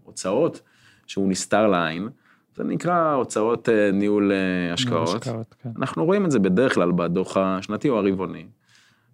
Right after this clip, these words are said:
Speaker 1: וזה סכום שלמעשה נלקח מהרווח שלנו בסופו של דבר, אבל אולי אנחנו לא מתמקחים עליו, וגם אין לנו את היכולת להתמקח עליו. כן, יש לנו את היכולת לבחור איזה חברה תגבה את העלויות הנמוכות ביותר, אבל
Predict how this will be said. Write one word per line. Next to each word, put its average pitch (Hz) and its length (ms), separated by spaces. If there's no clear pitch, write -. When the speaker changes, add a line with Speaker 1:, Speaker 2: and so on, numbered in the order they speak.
Speaker 1:
וזה 127 840
סכום 208 320
שלמעשה 139 400
נלקח 127 360
מהרווח 101 440
שלנו 90 260
בסופו - 320
של - 120
דבר, 180 300
אבל 87 280
אולי 90 240
אנחנו 151 340
לא 151 260
מתמקחים 170 440
עליו, 180 200
וגם 113 180
אין 123 100
לנו 151 140
את - 80
היכולת 143 360
להתמקח - 460
עליו. 92 120
כן, 135 240
יש 120 120
לנו 110 120
את - 80
היכולת 107 400
לבחור 110 460
איזה 98 180
חברה 104 440
תגבה 95 440
את - 120
העלויות 90 380
הנמוכות 120 320
ביותר, 175 360
אבל 151 180